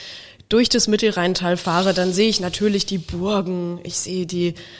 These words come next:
schroffen Schieferfelsen und die pittoresken Dörfchen, äh, Bacharach, Oberwesel,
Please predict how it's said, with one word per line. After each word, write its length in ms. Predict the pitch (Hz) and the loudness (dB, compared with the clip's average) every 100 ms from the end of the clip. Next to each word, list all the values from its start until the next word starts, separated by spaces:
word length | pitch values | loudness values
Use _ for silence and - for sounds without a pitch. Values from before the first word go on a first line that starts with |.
| - | -10
schroffen 520 | - - 180 196 220 202 | -2 -2 0 0 2 2
Schieferfelsen 1040 | 220 214 196 185 - 180 185 170 175 175 | 0 0 -2 -4 -2 -2 0 0 -2 -2
und 200 | 160 190 | -4 -4
die 60 | 202 | -4
pittoresken 680 | - 226 220 208 - 220 185 | -2 0 0 0 0 0 -2
Dörfchen, 680 | 190 208 - - 185 190 - - - - - | -2 -2 -2 -2 -2 -2 -6 -12 -14 -16 -6
äh, 220 | 185 180 175 - | 0 0 0 -4
Bacharach, 600 | 185 196 185 180 180 - | -6 -4 -4 -4 -6 -4
Oberwesel, 880 | 214 196 180 180 185 180 170 175 | -2 -2 -2 -4 -4 -2 -2 -2